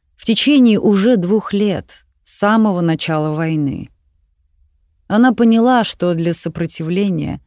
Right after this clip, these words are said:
у неё не будет никаких оправданий, как и для свободных французов.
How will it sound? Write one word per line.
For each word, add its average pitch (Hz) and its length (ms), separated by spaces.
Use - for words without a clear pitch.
у 226 80
неё 269 280
не 240 160
будет 220 340
никаких 247 600
оправданий, 175 840
как - 260
и 254 60
для 214 340
свободных 202 540
французов. 208 720